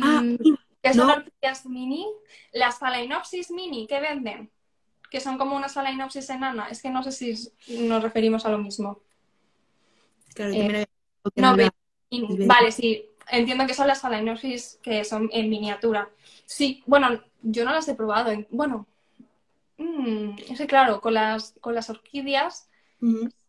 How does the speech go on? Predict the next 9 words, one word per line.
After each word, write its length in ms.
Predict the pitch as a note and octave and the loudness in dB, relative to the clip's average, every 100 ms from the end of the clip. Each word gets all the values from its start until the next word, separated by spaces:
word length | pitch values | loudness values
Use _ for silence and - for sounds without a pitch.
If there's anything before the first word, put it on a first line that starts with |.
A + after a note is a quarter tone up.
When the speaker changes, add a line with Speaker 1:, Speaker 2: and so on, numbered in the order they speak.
| - | -6
Speaker 2:
las 220 | B3 B3 | -4 -4
orquídeas 580 | A3+ C4 C4+ D#4+ D#4 - | -6 -4 0 0 -2 -8
sí 220 | C#4+ C#4+ | -6 -6
que 140 | - D4+ | -6 -8
tienen 420 | - C4+ C#4 C#4+ | -4 -2 -2 -4
sus 220 | C4+ A#3+ | -8 -12
propios 920 | - A#3+ A#3 C4 C4 B3 A#3 A3 G#3+ A3+ | -4 -4 -2 -2 0 0 0 0 0 -2
microorganismos 1120 | A3 A3 A3 A3 A#3 A#3 C4+ C4 B3+ A3+ A3+ | -2 -2 -2 0 0 -2 0 0 0 -2 -6
asociados. 1000 | G#3+ G#3+ - G#3+ G#3+ - - - - | -10 -12 -4 -4 -4 -8 -12 -14 -16